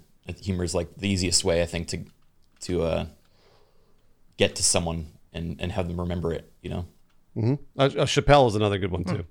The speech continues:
Speaker 3: Jon Stewart.
Speaker 2: Um, Jon Stewart, absolutely.
Speaker 1: Yeah.
Speaker 2: I, Autumn
Speaker 3: The guy,
Speaker 2: just said,
Speaker 3: guy whose name I can't remember.
Speaker 2: Autumn, Autumn was talking about the
Speaker 3: Stephen
Speaker 2: Bo Burnham
Speaker 3: Colbert.
Speaker 2: special
Speaker 3: There we
Speaker 2: set.
Speaker 3: go.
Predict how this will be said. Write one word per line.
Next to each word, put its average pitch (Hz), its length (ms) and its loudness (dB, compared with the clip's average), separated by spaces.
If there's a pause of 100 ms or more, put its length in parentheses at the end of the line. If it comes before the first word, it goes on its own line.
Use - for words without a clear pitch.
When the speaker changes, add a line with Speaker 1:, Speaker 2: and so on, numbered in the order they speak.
Speaker 3:
Jon 120 220 -2
Stewart. 110 300 2
Speaker 2:
Um, 95 280 -2 (600)
Jon 104 160 -2
Stewart, - 420 -4
absolutely. 90 540 -4
Speaker 1:
Yeah. 117 80 -2
Speaker 2:
I, 117 120 0 (180)
Autumn 123 220 6
Speaker 3:
The 117 60 2
guy, 110 40 0
Speaker 2:
just 101 120 -4
said, 104 340 2
Speaker 3:
guy 113 80 -12
whose 113 160 -12
name 113 120 -10
I 110 40 -10
can't - 200 -16
remember. 117 380 -12 (880)
Speaker 2:
Autumn, 120 360 6
Autumn 127 180 4
was 113 120 -6
talking 123 260 4
about 107 220 0
the 107 60 -2
Speaker 3:
Stephen 170 200 6
Speaker 2:
Bo - 80 2
Burnham - 80 4
Speaker 3:
Colbert. 101 140 2
Speaker 2:
special 95 200 -6
Speaker 3:
There 110 100 0
we - 40 -10
Speaker 2:
set. - 60 -20
Speaker 3:
go. - 40 -20